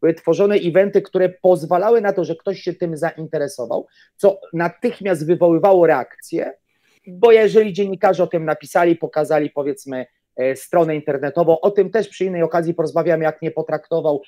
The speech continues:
T V N, jak mnie potraktował List, Drzyzga i tak dalej, ale to sobie będziemy rozmawiać w kongle-, kolejnych wejściach. Zmierzam tylko do tego, że to, co teraz wszystko mówisz, można by było,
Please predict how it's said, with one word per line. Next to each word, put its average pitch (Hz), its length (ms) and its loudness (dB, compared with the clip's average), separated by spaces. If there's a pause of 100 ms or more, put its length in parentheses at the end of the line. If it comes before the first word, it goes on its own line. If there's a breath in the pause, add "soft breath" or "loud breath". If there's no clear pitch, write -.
(120)
T 170 200 4
V 151 260 4
N, 156 160 4
jak 139 180 -4
mnie 139 100 -10
potraktował 139 680 -6
List, 160 340 -8
Drzyzga 139 420 -2
i 139 80 -2
tak 143 140 -6
dalej, 170 220 0 (220 soft breath)
ale 247 120 -4
to 381 100 2
sobie 233 160 0
będziemy 208 360 4
rozmawiać 180 420 2
w - 520 -20
kongle-, 202 640 6
kolejnych 175 480 0
wejściach. - 440 -4 (340)
Zmierzam 214 400 -2
tylko 202 280 0
do 175 100 -2
tego, 196 280 -2
że 147 220 -2 (400)
to, 226 120 2
co 226 140 4
teraz 196 280 0
wszystko - 480 -2
mówisz, 165 520 -4
można 170 440 -2
by 160 160 -2
było, 147 600 4